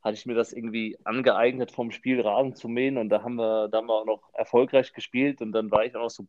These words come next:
<laughs> so, so blöd und hab dann gedacht, das ist mein Ritual, solange es gut geht. Also komplett, <laughs> komplett, komplett wild, komplett irre.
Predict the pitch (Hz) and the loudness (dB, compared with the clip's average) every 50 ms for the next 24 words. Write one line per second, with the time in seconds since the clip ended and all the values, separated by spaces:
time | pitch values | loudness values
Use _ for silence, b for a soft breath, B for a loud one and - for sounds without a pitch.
0 | _ _ _ - 117 - 113 - - 220 - B B B 180 175 165 B - - | _ _ _ -16 -14 -12 -2 2 2 2 2 B B B -14 -14 -14 B 2 2
1 | 127 101 - 120 120 127 135 127 127 117 120 113 113 120 117 - - 120 113 117 | 2 4 6 6 8 8 6 4 0 -4 -4 -2 -2 -2 0 2 0 2 2 4
2 | 113 123 123 - 117 110 - - - 123 113 110 110 120 - 117 110 - - 101 | 2 2 2 0 -6 -8 -8 -6 -4 -2 -2 0 -2 -4 -4 -4 -4 0 2 2
3 | 117 127 123 - 123 113 123 123 117 - - 131 135 143 - 135 120 - 123 117 | 2 2 0 -2 -2 -2 -2 -4 -2 0 0 0 0 0 -2 0 2 4 4 4
4 | 202 170 - - 165 208 - 131 - - 226 - - - 285 285 - - 269 127 | 4 4 4 4 6 6 6 6 6 6 4 4 4 2 2 6 6 6 8 8
5 | 143 143 - - - - - - 135 127 139 135 135 113 120 135 143 143 139 - | 6 4 4 0 -4 -2 0 2 4 6 6 4 4 2 2 2 2 2 0 -4
6 | - - - 143 123 110 131 131 - 127 123 139 156 151 | -10 -8 -6 -4 2 2 2 2 2 0 0 2 0 0